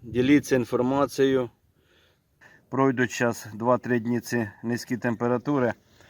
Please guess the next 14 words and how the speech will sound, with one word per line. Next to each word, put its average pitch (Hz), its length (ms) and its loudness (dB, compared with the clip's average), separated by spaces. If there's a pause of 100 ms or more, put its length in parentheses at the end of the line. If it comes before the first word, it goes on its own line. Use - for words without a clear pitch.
(200)
І - 60 -10
будемо 127 340 0
ділитися 123 560 2
разом 120 360 2
інформацією, 120 760 0
що 135 240 -4
в 117 60 -6
кого 113 400 -2 (480)
з 113 300 -2 (140)
посівами 120 760 2 (720)
на 117 160 2
полях. 117 680 4 (960)
Чекаємо, 127 720 4
друзі. 113 480 -8